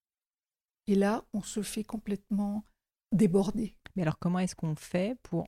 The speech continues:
Speaker 2: enlever les cailloux de la
Speaker 1: Alors,
Speaker 2: pièce ?
Speaker 1: pour enlever
Speaker 2: <laughs>
Speaker 1: les cailloux, il faut prendre le caillou, le regarder, dire à ce caillou, « Quel message, euh,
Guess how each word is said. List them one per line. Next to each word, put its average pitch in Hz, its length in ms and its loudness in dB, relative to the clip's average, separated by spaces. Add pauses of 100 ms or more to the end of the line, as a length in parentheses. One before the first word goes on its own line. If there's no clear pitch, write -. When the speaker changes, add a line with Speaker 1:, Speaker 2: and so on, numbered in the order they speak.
Speaker 2:
enlever 165 220 2
les 175 100 -2
cailloux 151 340 -2
de 180 40 -4 (500)
la - 60 6
Speaker 1:
Alors, 233 180 8
Speaker 2:
pièce ? 151 140 2
Speaker 1:
pour 220 140 6
enlever 269 240 10
Speaker 2:
<laughs> 247 140 8
Speaker 1:
les - 20 0
cailloux, 214 640 6 (440)
il 254 120 4
faut 202 200 4
prendre 339 360 0
le 247 100 6
caillou, 208 580 6
le 202 120 8
regarder, 202 960 4 (580)
dire 254 300 2
à 247 80 4
ce - 160 0
caillou, « 214 540 4
Quel 254 180 6
message, 208 640 2
euh, 202 360 0